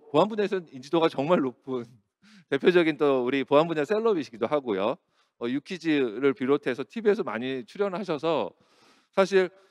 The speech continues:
보안의 중요성을 대중한테 알리는데 되게 기여를 많이 해주신 분이라고 저는 생각을 하고,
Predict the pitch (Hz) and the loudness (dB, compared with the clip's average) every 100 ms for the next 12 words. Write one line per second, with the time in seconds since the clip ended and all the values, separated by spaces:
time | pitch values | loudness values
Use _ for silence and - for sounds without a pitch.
0 | _ - 185 220 226 - 175 208 214 202 | _ 4 6 6 4 -2 -2 0 0 -2
1 | 175 147 175 226 214 139 127 170 175 165 | 0 -2 0 -2 2 2 4 0 -4 -6
2 | - 147 190 - 156 196 185 185 123 117 | -4 -2 -4 -4 -4 -2 -2 -2 -2 -2
3 | 156 226 240 233 247 175 139 139 127 113 | -2 -2 -4 -8 -12 -10 -6 -4 -4 -6
4 | 117 170 165 143 170 143 147 113 | -6 -2 0 2 0 2 2 2